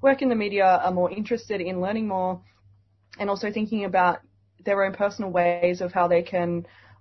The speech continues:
um, you know, amplify the voices of their colleagues, um, make their workplace more inclusive, which is really good. Um, so, uh, that's the feedback that I've sort of been getting. Um, and I think even the fact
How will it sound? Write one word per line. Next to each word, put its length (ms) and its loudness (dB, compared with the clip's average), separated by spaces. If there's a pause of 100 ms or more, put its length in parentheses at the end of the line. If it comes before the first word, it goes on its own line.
um, 400 0
you 100 -4
know, 100 4
amplify 440 4
the 80 6
voices 320 4
of 80 -8
their 140 -2
colleagues, 680 -2 (520)
um, 420 2
make 300 0
their 200 2
workplace 500 -4
more 140 0
inclusive, 600 -4 (320)
which 180 -8
is 120 -8
really 260 -4
good. 360 -2 (220)
Um, 380 2
so, 160 2
uh, 180 6
that's 220 4
the 100 -4
feedback 460 -2
that 100 0
I've 200 -2 (120)
sort 220 -6
of 120 -10
been 160 -2
getting. 420 -2 (400)
Um, 220 2
and 120 2
I 60 4
think 240 0
even 260 0
the 60 2
fact 340 2